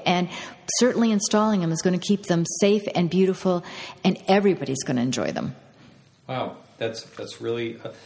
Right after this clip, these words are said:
Speaker 2: a turn on what, you know, the general feelings are about a lot of things like this.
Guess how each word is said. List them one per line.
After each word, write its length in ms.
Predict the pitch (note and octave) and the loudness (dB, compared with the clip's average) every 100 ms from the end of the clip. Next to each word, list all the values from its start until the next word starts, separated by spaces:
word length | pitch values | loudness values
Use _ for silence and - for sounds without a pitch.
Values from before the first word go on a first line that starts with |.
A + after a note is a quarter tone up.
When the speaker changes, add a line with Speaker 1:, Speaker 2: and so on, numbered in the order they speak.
| - - C#3+ | -20 -14 -10
Speaker 2:
a 20 | - | -6
turn 320 | D#3 D3 C3 | -2 0 0
on 180 | A#2 A2+ | -2 -4
what, 240 | A2 - - - _ - | -6 -8 -20 -20 _ -16
you 100 | A#2+ | -10
know, 140 | A#2 | -8
the 120 | G2+ A2+ | -8 -10
general 460 | - A#2 A2+ A2+ - - | -8 -6 -6 -8 -14 -14
feelings 380 | - B2 A#2 A2+ | -8 -6 -6 -6
are 160 | G2 F#2+ | -4 -4
about 320 | G2 F2+ - | -6 -8 -8
a 20 | |
lot 240 | F2+ F#2+ F#2 | -10 -8 -10
of 80 | |
things 260 | - F#2+ - | -10 -12 -10
like 200 | F#2 - | -14 -14
this. 120 | G2 | -14